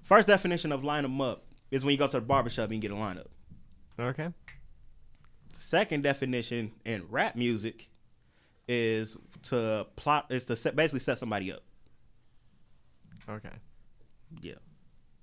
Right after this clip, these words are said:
Speaker 2: Makes sense.
Speaker 1: So, for example, if Andrew was, <laughs> so if An-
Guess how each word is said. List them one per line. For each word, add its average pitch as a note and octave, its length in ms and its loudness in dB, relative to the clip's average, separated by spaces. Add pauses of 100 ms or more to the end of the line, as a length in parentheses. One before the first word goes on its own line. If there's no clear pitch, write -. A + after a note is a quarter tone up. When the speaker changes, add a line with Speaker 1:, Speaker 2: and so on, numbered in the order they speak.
(140)
Speaker 2:
Makes - 180 -14
sense. - 300 -16 (420)
Speaker 1:
So, A#2 200 0
for A#2 220 -2
example, G#2+ 560 -4 (120)
if G#2 400 -2 (380)
Andrew A#2 600 -4 (600)
was, G#2+ 260 -2 (180)
<laughs> - 180 -16
so C#3 260 6
if D3+ 220 6
An- G3 420 6